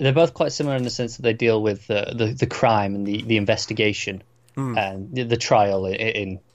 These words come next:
Speaker 1: Court Martial, obviously. But they're, they're very similar in that respect, where it's, it's Star Trek dealing with, or, or, you know, just those very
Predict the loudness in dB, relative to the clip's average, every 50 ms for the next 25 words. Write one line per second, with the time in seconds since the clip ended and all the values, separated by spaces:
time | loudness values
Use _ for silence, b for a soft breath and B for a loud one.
0 | _ _ -2 -2 -2 -2 -4 -6 -8 -8 -8 -8 -6 -6 -6 -8 -6 -6 -8 -8
1 | -8 b b b b b b b b 2 2 4 6 6 6 4 4 4 4 4
2 | 2 2 0 0 0 0 0 -2 -2 -2 -4 -4 -4 -6 -8 -4 -2 -2 -2 0
3 | 0 0 0 2 2 0 -2 -2 -6 -8 -8 -8 -6 -2 0 0 0 0 -2 -2
4 | 0 0 0 2 0 0 0 0 -2 -4 -6 -14 -20 _ _ _ _ _ _ _
5 | 0 0 4 4 4 4 2 0 -2 0 2 2 2 0 -2 -6 -4 -2 -2 -2
6 | -2 -2 -6 -10 _ _ _ _ -4 2 4 4 4 4 2 -2